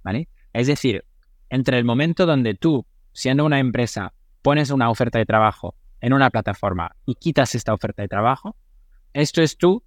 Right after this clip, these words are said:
tiempo para contratar, ¿vale? En las ofertas de trabajo que no tienen Payflow,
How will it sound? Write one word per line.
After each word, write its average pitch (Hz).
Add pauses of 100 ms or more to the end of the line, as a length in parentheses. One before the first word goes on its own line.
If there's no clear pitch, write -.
(100)
tiempo 151
para 120
contratar, 92 (320)
¿vale? 110 (760)
En 208
las 202
ofertas 180
de 135
trabajo 123 (500)
que 120
no 139
tienen 143
Payflow, 131